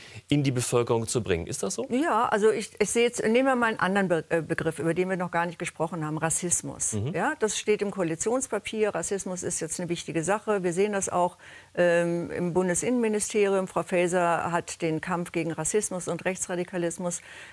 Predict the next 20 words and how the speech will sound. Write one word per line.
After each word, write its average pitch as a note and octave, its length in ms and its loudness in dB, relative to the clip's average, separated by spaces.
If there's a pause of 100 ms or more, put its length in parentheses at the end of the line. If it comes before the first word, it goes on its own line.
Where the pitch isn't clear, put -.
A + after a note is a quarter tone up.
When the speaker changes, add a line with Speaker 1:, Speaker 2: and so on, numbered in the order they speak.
(160)
Speaker 2:
äh, F3 300 4 (320)
als - 720 2
wichtigstes E3+ 680 -2
Thema, A#3 540 0
äh, F#3+ 400 2
jetzt, - 520 -2
ähm, F3 440 -2 (580)
da F3 360 2 (240)
an F#3 140 2
die F3+ 80 2
Wand F#3+ 420 -2
gezaubert, F#3 540 2 (200)
hat F#3 180 -2
gleich F3+ 300 4
andere G3 340 2
Extremismen F#3 720 0 (380)
ganz F3 200 0
stark D#3+ 440 -2
runtergefahren, G#3 640 -2
beispielsweise E3 720 -4